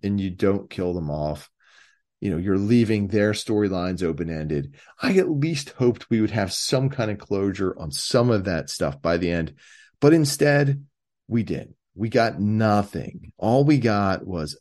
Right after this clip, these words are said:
a promo show for all of their new shows, the spin-offs that would be coming out. Of course, there's the Rick and Michonne show, whatever that's called. There's the Negan. I, I can't, that, that, the whole premise of that, even though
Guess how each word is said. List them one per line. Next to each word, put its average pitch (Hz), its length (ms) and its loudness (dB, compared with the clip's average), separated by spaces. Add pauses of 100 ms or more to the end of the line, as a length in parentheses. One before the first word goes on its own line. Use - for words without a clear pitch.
a 101 40 0
promo 120 640 4
show 82 480 -2 (260)
for - 200 -12
all 107 260 6
of 107 140 0
their 98 240 0
new 90 560 -2
shows, 85 580 -2 (340)
the - 80 -8
spin-offs 113 600 2
that 90 140 -2
would 82 160 -6
be 92 100 -8
coming 80 400 -4
out. 82 200 -2
Of - 120 -10
course, 95 300 -4
there's 92 160 -4
the 85 100 -4
Rick 82 240 -4
and 82 120 -6
Michonne 107 520 -2
show, 95 400 -2
whatever 78 400 -2
that's 104 380 0
called. 92 480 -4 (380)
There's 98 260 0
the 95 100 0
Negan. 104 960 0 (1500)
I, 90 220 0
I 107 40 4
can't, 104 500 -2
that, 110 280 4
that, 110 300 2
the 120 40 -2
whole 147 220 0
premise 104 480 -4
of 73 140 -6
that, 85 280 -2
even 107 300 -2
though 95 440 -4